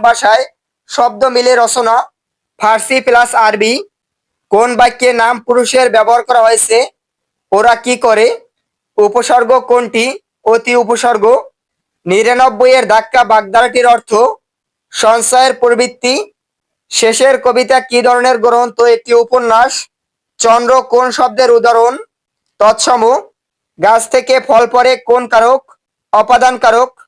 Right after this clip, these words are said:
সাধু ও চলিত ভাষার মধ্যে পার্থক্য? নিরাপদ ও সর্বনামে। নিচের কোন ভাষাটি স্বতন্ত্র ভাষা? বাংলা।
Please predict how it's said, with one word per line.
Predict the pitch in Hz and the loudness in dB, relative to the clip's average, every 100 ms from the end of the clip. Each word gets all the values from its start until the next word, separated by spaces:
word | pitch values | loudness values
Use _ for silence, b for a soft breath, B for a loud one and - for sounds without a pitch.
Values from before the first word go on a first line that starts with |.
| _ _ _ _ | _ _ _ _
সাধু | - 214 220 240 262 | -4 0 2 4 2
ও | |
চলিত | 247 233 240 247 | 2 0 2 0
ভাষার | 247 240 254 240 | 0 0 0 0
মধ্যে | 247 226 254 | -2 -2 -2
পার্থক্য? | 214 208 240 240 - 226 302 - _ _ _ _ | 0 0 -2 -4 0 0 0 -4 _ _ _ _
নিরাপদ | 175 214 240 240 254 254 | -2 2 0 2 0 2
ও | 254 | 0
সর্বনামে। | 233 220 226 240 233 220 254 - _ _ _ _ _ | 0 0 0 0 0 0 0 -2 _ _ _ _ _
নিচের | 185 214 226 247 247 233 | -2 -2 0 0 0 0
কোন | 247 254 | -2 0
ভাষাটি | 233 233 254 262 262 | -2 0 -2 -2 -2
স্বতন্ত্র | 220 208 240 233 262 | -2 -2 -2 0 0
ভাষা? | 247 214 208 226 214 | 2 2 2 0 2
বাংলা। | 220 233 214 | 0 2 2